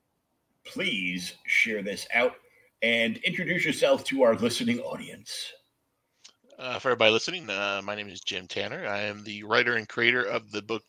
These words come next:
Speaker 2: Dig Two Graves, uh, and the upcoming book called The Hell Rider. Uh, and right now I currently have, uh, Dig Two Graves, the graphic novel, on Indiegogo,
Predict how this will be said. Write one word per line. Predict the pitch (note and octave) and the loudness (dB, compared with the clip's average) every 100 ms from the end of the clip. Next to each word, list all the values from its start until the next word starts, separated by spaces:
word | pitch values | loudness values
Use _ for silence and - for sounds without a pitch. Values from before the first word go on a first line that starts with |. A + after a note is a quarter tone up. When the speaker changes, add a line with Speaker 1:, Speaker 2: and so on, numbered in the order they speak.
| G#2 | -6
Speaker 2:
Dig | G#2 G#2 | -4 -2
Two | A2+ | -6
Graves, | G2+ G#2 A#2+ C3+ - - - - G#2+ - | -4 -2 -2 -4 -12 -16 -16 -16 -8 2
uh, | A2 B2 | 6 6
and | C#3 | 6
the | |
upcoming | G3 - C#3 A#2 | 4 4 0 0
book | G#2+ - | -4 -2
called | A2+ G#2+ G#2+ | 0 0 -2
The | G#2 | -2
Hell | B2+ | 0
Rider. | G#2 G2+ B2 F3 - _ - - _ _ - | 0 -2 -2 -4 -10 _ -20 -20 _ _ -10
Uh, | F#2+ G#2 G#2 | -4 -4 -2
and | G#2+ | -2
right | A2+ B2+ | 0 4
now | D3 D3+ | 4 4
I | C3+ B2 | 2 0
currently | - D3+ C3 B2 | -4 -8 -6 0
have, | C3 B2+ A2+ | 0 0 0
uh, | A2+ G#2+ | 0 -2
Dig | C3 - | -6 -10
Two | C#3 | -2
Graves, | C#3 C3+ | 0 0
the | C3+ | 4
graphic | D3+ D3+ C3 | 4 4 2
novel, | C#3+ D3+ D3+ | 2 2 0
on | B2+ B2 | 0 -2
Indiegogo, | A2 B2 A#2 G2+ G#2+ G2+ G2+ A#2 E3+ | -4 -6 -6 -6 -4 -4 -2 -2 -2